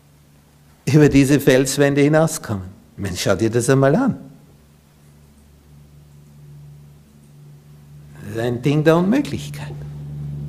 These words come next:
Und da kann's oben noch so schön blau sein. Um dich herum Steilwand. Wie willst du da in die Höhe kommen?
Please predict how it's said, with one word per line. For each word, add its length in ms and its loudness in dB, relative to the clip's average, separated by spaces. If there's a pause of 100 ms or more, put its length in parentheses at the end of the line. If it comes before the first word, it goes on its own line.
(720)
Und 120 -4
da 80 2
kann's 260 2
oben 180 6
noch 160 4
so 160 2
schön 220 2
blau 300 2
sein. 260 -6 (1200)
Um 280 2
dich 300 -2
herum 500 0 (840)
Steilwand. 920 -8 (760)
Wie 180 -4
willst 260 0
du 60 0
da 260 -2
in 160 -2
die 120 2
Höhe 200 -2
kommen? 260 -16